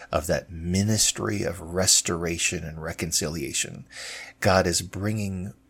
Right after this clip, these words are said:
all things under himself. And when we love one another with a pure heart, with forgiveness, without holding back, without grudges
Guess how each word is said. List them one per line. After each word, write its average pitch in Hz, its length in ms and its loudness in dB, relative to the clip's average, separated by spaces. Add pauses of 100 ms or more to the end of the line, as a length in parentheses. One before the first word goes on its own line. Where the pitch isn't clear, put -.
(340)
all 120 420 6
things 78 760 -4 (140)
under 87 260 0
himself. - 680 0 (420)
And 87 480 4 (140)
when 87 420 -2
we 107 600 -2 (220)
love 101 800 0
one 104 200 2
another 95 720 -2 (120)
with 92 160 -2
a 71 60 -4
pure - 400 -2
heart, 80 360 0 (300)
with 98 140 2
forgiveness, 90 880 2
without 95 300 4
holding 120 440 0
back, 92 240 0
without 98 280 0
grudges - 1080 -2